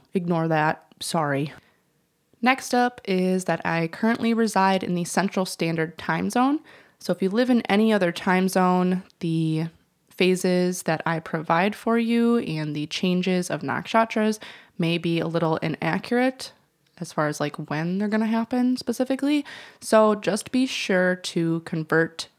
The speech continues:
the Central Standard Times that I give here on the podcast to the time zone that you reside in for accuracy. And lastly,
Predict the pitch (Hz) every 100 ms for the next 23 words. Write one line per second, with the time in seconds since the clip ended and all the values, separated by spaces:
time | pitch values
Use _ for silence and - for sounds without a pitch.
0 | _ _ _ _ _ _ - 160 170 165
1 | 165 160 156 151 - 156 156 156 - 151
2 | 151 151 - 165 151 147 - 170 175 185
3 | 160 160 - - - 208 190 - - 160
4 | 160 165 160 160 147 139 196 175 175 170
5 | 170 - - _ _ _ - 156 127 147
6 | 202 233 254 - 165 165 156 - - -
7 | - - - _ _ _ _ _ _ _
8 | _ _ _ _ 269 277 277 233 185 180
9 | 180 - 190 190 185